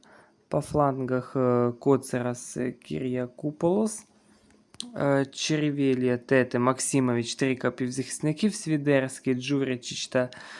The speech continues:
Факунду Пілістрі. У нападі це стартова розстановка Панатінайкоса. Ну і, до речі, друзі, Тете, колишній футболіст Шахтаря Донецька.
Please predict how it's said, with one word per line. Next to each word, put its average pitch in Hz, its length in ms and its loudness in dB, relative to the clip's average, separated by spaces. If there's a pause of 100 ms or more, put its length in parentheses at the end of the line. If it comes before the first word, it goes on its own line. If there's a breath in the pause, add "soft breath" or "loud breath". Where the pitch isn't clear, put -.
(140 loud breath)
Факунду 139 560 2
Пілістрі. 170 800 4
У - 240 -2
нападі 143 540 2
це 127 200 -4
стартова 123 440 -4
розстановка 143 540 0 (440 loud breath)
Панатінайкоса. 170 800 4
Ну 151 140 4
і, 170 40 4
до 170 140 2
речі, 180 280 0
друзі, 180 380 2
Тете, 185 480 6 (220)
колишній 131 480 -6
футболіст 160 680 0
Шахтаря 123 640 -4
Донецька. 120 600 -4